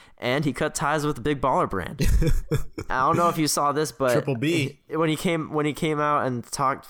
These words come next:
Speaker 1: started talking trash about Big Baller, he's talking about how he had to replace his, his Z O twos every quarter
Speaker 2: Yeah.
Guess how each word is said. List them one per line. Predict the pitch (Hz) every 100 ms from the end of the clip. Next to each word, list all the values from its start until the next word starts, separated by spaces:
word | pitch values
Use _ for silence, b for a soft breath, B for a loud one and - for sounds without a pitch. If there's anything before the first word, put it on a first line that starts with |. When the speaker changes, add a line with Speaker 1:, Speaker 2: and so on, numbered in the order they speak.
| 120
Speaker 1:
started | 135 127
talking | 131 123
trash | 110 127 127
about | 120 117 104
Big | 120 113
Baller, | 123 123
he's | 110
talking | 135 127 135
about | 127 -
how | 131
he | 131
had | 147 143
to |
replace | 135 - - 131 175 - B B B
his, | 143 120 113 _ - -
his | 127
Z | 117 139 147
O | 127
twos | - 151 - -
every | 131 147 143 127
quarter | - 156 170 120 98 120 B -
Speaker 2:
Yeah. | 98 95 92